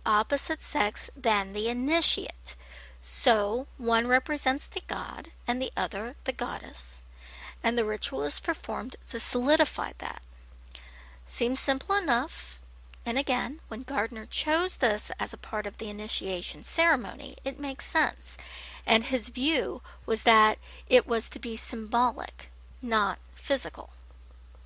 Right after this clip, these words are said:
As I stated, there are some groups who choose to do a physical version of this.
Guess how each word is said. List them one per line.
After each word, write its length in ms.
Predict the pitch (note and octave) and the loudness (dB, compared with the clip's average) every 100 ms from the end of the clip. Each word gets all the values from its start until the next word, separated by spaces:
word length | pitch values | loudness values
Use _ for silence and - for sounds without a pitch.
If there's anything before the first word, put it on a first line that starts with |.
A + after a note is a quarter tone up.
| - - - - - - - - - - - | -20 -20 -20 -20 -20 -20 -20 -16 -16 -14 0
As 240 | G#3+ G3 | 2 4
I 80 | C4 | 4
stated, 540 | D4 - A3 G3 G#3 - - - - | 2 2 2 4 0 -2 -18 -20 -10
there 260 | - C4 - | -2 0 0
are 300 | A#3+ A3 A#3 | 2 2 2
some 300 | C4 - D4+ | 0 -2 -2
groups 420 | C#4 A3 G#3 - | -2 0 -2 -2
who 140 | - A#3 | -4 -4
choose 500 | - - B3+ C4 - | -6 -2 0 0 -4
to 140 | - | -8
do 280 | - A3+ G3+ | -6 -6 -6
a 80 | - | -8
physical 540 | - G#3+ G3 G3 - A3+ | -6 -4 -4 -4 -4 0
version 440 | B3 B3+ C4+ B3+ | 4 4 4 -2
of 120 | F#3+ | -4
this. 440 | - - - - | -6 -8 -6 -6